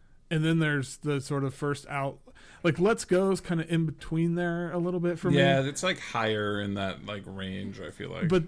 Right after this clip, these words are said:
Speaker 1: th-, but Troublemaker's, like, in that, like, yeah. I don't, I mean, there's
Speaker 2: You can put those three records also in a tier, I feel like.
Speaker 1: Yeah, and I think it's those three, and then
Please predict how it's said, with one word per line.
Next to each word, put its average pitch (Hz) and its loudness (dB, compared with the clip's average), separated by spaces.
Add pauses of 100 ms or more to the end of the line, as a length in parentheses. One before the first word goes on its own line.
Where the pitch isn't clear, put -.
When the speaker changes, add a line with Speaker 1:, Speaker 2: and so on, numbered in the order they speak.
(140)
Speaker 1:
th-, 175 0
but 202 2 (200)
Troublemaker's, 269 -2
like, 247 -4
in 233 -2
that, 208 -4 (400)
like, 202 -6 (160)
yeah. 190 2 (160)
I 180 0
don't, 214 -4
I - -6
mean, 214 2
there's 214 0
Speaker 2:
You 135 2
can 170 -2
put 202 2
those 196 2
three 175 4
records 143 2
also 110 -4
in 87 -8
a 82 -12
tier, - -12
I - -10
feel - -10
like. - -6
Speaker 1:
Yeah, 190 4
and 185 4
I 190 4
think 220 2
it's 220 -2
those 190 2
three, 185 2
and 160 0
then 156 0